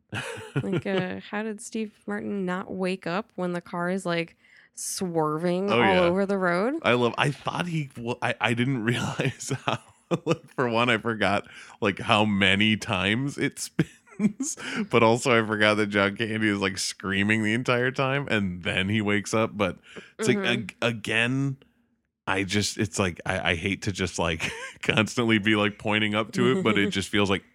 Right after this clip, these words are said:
Speaker 1: eighties. It's like
Speaker 2: Yeah.
Speaker 1: eighties. It's an eighties movie. It's a John
Speaker 2: <laughs>
Speaker 1: Hughes movie.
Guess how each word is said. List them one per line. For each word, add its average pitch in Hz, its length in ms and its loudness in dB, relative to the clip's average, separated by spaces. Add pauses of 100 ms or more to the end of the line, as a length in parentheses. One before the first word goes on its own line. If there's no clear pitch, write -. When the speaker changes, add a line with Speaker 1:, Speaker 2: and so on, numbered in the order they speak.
(140)
Speaker 1:
eighties. 95 520 -6 (380)
It's 180 180 -6
like - 100 -4
Speaker 2:
Yeah. 175 180 -8
Speaker 1:
eighties. - 560 -4 (540)
It's - 80 -10
an - 140 -2
eighties 107 240 2
movie. 113 220 4
It's 98 120 -2
a 98 120 0
John 107 240 4
Speaker 2:
<laughs> - 0 -
Speaker 1:
Hughes 104 320 0
movie. 98 420 2